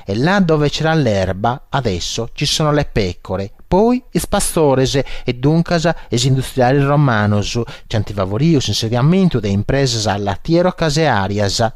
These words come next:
in pratica espressione de una filiera monoculturali coloniali,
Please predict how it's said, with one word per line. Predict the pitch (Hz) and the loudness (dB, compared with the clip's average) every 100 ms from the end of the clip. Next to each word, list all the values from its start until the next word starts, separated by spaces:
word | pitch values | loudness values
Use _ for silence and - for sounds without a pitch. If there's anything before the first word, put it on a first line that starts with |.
| - | -2
in | 143 | 0
pratica | 135 107 92 - - 120 - | 2 0 -2 -4 -2 -2 -2
espressione | 139 - 156 139 - 151 156 135 | -4 -2 -2 -2 0 0 0 0
de | 110 | 0
una | 95 90 | -2 -4
filiera | 98 120 151 151 117 92 | -6 -2 2 2 2 0
monoculturali | 92 165 196 - 175 - 151 110 113 135 | 2 2 2 2 -2 0 0 2 2 0
coloniali, | - 156 156 156 143 117 104 101 104 | 0 0 2 2 2 2 0 -2 -4